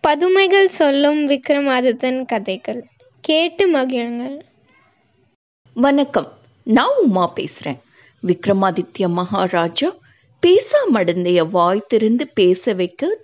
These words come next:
Speaker 2: திரைசீலையில வேதாளத்தை பிரயோகிச்சு கதை சொல்ல சொல்றாரு. திரைசீலையும் ருக்மணி கதை சொல்லிட்டு இருக்கு. இளவரசன் மதனமோகனன் காட்டுக்கோயில்ல இருக்கிற அழகிய பெண் சிலையை பார்த்து பைத்தியமாக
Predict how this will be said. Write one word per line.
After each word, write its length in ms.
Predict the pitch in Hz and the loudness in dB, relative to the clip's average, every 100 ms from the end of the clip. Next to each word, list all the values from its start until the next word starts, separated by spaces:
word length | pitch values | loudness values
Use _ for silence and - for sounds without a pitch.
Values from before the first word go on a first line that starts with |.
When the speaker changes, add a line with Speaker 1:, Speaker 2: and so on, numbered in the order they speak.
| - | 0
Speaker 2:
திரைசீலையில 920 | 320 370 523 - 330 202 170 175 196 208 | 2 4 2 0 0 2 0 0 -2 0
வேதாளத்தை 760 | 185 196 202 220 208 165 - 156 - | 0 2 0 -2 -2 -4 -4 -6 -2
பிரயோகிச்சு 840 | 147 151 165 165 175 175 - 330 539 - _ _ _ _ | -2 0 0 -2 -2 -10 -2 -2 -2 -8 _ _ _ _
கதை 280 | - 330 466 | -2 2 0
சொல்ல 340 | - - 175 185 | 2 0 0 -2
சொல்றாரு. 520 | 185 120 - 98 - - _ _ _ _ - | -2 -4 -6 -8 -8 -12 _ _ _ _ -2
திரைசீலையும் 800 | 180 180 208 214 175 170 185 359 _ _ _ | 2 2 0 -4 -2 -2 -4 -6 _ _ _
ருக்மணி 600 | 311 339 - 466 415 294 | -2 -2 -4 -4 -2 -2
கதை 280 | 208 151 151 | -4 0 -2
சொல்லிட்டு 560 | - 453 349 226 - 185 | 0 -2 0 -2 -4 -10
இருக்கு. 320 | - 156 - _ _ _ _ | -8 -12 -12 _ _ _ _
இளவரசன் 800 | 175 170 175 175 180 190 165 160 | -4 -2 0 0 -2 -4 -2 -2
மதனமோகனன் 920 | 156 175 190 185 165 165 175 208 370 - _ _ _ - | 0 0 0 0 -2 -4 -6 -6 -6 -10 _ _ _ -12
காட்டுக்கோயில்ல 920 | 370 494 - 494 - 233 208 196 180 | -4 -2 0 0 4 2 2 0 0
இருக்கிற 680 | 180 175 185 - 220 320 | 2 0 -2 -6 -6 -4
அழகிய 640 | - 233 247 392 427 392 262 | -2 -2 2 0 0 0 0
பெண் 380 | - 202 220 233 | 0 0 0 -2
சிலையை 400 | 233 185 175 160 | -2 -2 -2 -4
பார்த்து 600 | - 147 - - 359 _ | -4 -6 -6 -8 -8 _
பைத்தியமாக 1000 | 339 302 294 269 220 175 160 202 226 220 | 0 0 -2 -4 -2 -2 -4 -4 -4 -4